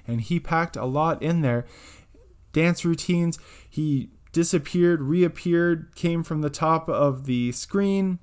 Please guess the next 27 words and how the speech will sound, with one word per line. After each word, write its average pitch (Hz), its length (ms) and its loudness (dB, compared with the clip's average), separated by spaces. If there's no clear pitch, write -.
down 165 260 4
to 143 120 0
a 127 40 2
stage, 185 580 6
up 202 200 2
on 170 120 2
top 170 220 2
of 170 100 -4
the 165 80 0
stage, 175 400 2
in 208 240 2
the 156 80 4
mirror 160 220 4
maze, 165 300 4
down 202 300 6
on 147 100 4
the 120 80 2
field. 170 440 2
He 202 220 2
was 196 320 4
everywhere. 165 560 4
That 151 220 2
was 151 220 0
so 185 320 2
well 185 220 4
timed, 160 460 -2
choreographed. 165 760 0